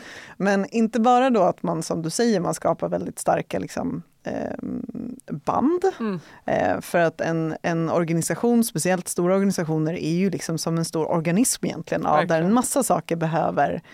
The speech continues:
Speaker 2: funka.
Speaker 1: Mm.
Speaker 2: Och en stor del av det vi ser är att i liksom mer traditionella eller i stora bolag generellt så blir det nästan som att så här, produktteam kan ha nästan noll koll på vad andra produktteam som sitter bredvid dem gör.
Speaker 1: Mm.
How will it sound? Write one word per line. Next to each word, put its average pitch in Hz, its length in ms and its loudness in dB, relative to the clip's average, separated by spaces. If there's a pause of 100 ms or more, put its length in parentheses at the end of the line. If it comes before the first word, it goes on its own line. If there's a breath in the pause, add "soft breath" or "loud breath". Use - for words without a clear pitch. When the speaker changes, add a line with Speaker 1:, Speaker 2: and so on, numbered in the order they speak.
(120 loud breath)
Speaker 2:
funka. 220 480 2 (160)
Speaker 1:
Mm. 247 240 -2
Speaker 2:
Och 180 100 -2
en 185 80 2
stor 262 260 2
del 185 200 4
av 180 260 2
det 175 100 0
vi 254 220 2
ser 180 220 0
är 170 180 -2
att - 280 -8 (480 loud breath)
i 175 220 2
liksom 170 260 -2
mer 170 120 0
traditionella 214 680 2 (100)
eller 185 220 4
i 180 360 0
stora 240 360 0
bolag 220 320 2
generellt 226 400 0
så - 80 -4
blir 202 220 2
det 294 100 4
nästan 170 300 0
som 160 140 0
att - 220 -4 (120)
så - 60 -2
här, 165 60 -2
produktteam 214 720 2 (280 loud breath)
kan 202 160 2
ha 165 220 2
nästan 160 360 -2
noll 156 240 0
koll - 300 0
på 170 220 -2
vad 170 280 -2
andra 202 300 2
produktteam 165 460 -6
som - 160 -8
sitter - 240 -6
bredvid 165 260 -2
dem - 160 -4
gör. - 320 0
Speaker 1:
Mm. 220 300 -4